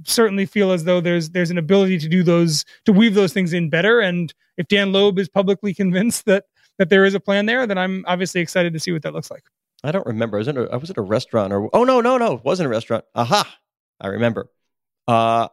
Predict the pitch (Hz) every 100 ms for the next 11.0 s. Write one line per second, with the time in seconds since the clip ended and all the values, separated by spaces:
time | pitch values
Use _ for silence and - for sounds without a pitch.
0 | - 131 135 147 135 135 127 143 135 -
1 | 185 151 - - _ - 113 107 _ 120
2 | 110 110 104 95 101 104 107 113 113 113
3 | 110 117 101 101 104 107 107 - 104 104
4 | - _ _ - 123 123 - 120 107 113
5 | 113 110 110 113 110 107 110 107 107 104
6 | - 120 117 143 _ _ _ _ 131 127
7 | 120 104 143 - 135 - - 131 117 113
8 | 156 196 156 143 120 113 139 185 _ _
9 | _ _ - 127 123 113 98 87 117 127
10 | 143 135 90 113 117 123 120 117 113 107